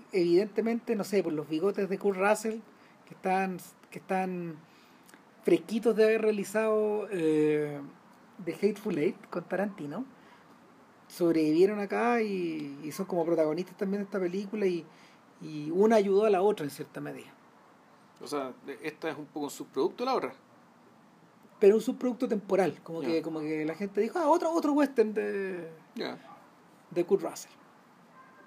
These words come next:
Speaker 1: Pero, pero, eh, S-,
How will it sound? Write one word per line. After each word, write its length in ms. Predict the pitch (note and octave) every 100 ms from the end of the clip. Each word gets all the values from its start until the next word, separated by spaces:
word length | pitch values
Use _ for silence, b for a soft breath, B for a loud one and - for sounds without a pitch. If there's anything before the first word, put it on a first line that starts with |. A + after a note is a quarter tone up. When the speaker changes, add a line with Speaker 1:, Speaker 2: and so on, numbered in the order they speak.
| - - - - - -
Speaker 1:
Pero, 760 | D#3+ D#3 D#3 D#3 D#3+ D#3 C#3+ C#3 - B B B B - - -
pero, 680 | E3+ D#3+ D3+ D#3 D3+ D3+ E3+ F#3+ - - - - - -
eh, 400 | G3+ D#3+ D#3 E3+ - B
S-, 240 | B